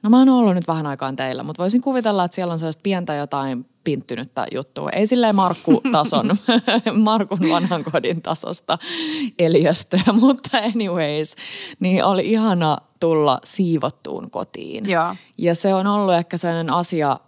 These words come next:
Speaker 1: äh, mitä ei ole jotenkin tottunut. En mä tiedä, tuleeko
Speaker 2: Mm.
Speaker 1: sekin sieltä, kun ei ole perheessä tehty sitä. Who knows? Mut oli ihana.
Speaker 2: Joo.
Speaker 1: Lempisiivous.
Speaker 2: Lempisiivous oli firman nimi. Se oli tosi kiva ja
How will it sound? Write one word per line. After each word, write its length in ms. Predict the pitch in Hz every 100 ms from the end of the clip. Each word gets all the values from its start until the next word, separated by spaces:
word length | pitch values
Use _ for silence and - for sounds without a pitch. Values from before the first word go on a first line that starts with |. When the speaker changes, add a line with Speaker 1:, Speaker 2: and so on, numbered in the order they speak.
| _ -
Speaker 1:
äh, 680 | 147 139 135 131 127 127 - - _ _ _ -
mitä 300 | 190 214 254
ei 200 | 269 269
ole 80 | 269
jotenkin 360 | 277 269 220 196
tottunut. 540 | 185 - - - -
En 100 | 226
mä 100 | 247
tiedä, 120 | 247
tuleeko 260 | 233 214 190
Speaker 2:
Mm. 20 |
Speaker 1:
sekin 200 | 190 175
sieltä, 300 | - 156 -
kun 100 | 156
ei 60 | 143
ole 60 |
perheessä 460 | 139 143 135 123 -
tehty 280 | 123 131 -
sitä. 260 | - -
Who 180 | 147 196
knows? 340 | 165 120 160 - - - -
Mut 180 | 165
oli 140 | 170 165
ihana. 360 | 170 160 - - _ -
Speaker 2:
Joo. 260 | 247 185 190 -
Speaker 1:
Lempisiivous. 1040 | 185 175 151 151 - 82 - - 196 - _
Speaker 2:
Lempisiivous 640 | 226 196 175 165 165 170
oli 100 | 175
firman 340 | 165 160 156 160
nimi. 240 | 165 160 -
Se 120 | -
oli 120 | 240 233
tosi 220 | 247 214
kiva 380 | 196 175 175 -
ja 580 | 190 180 170 165 165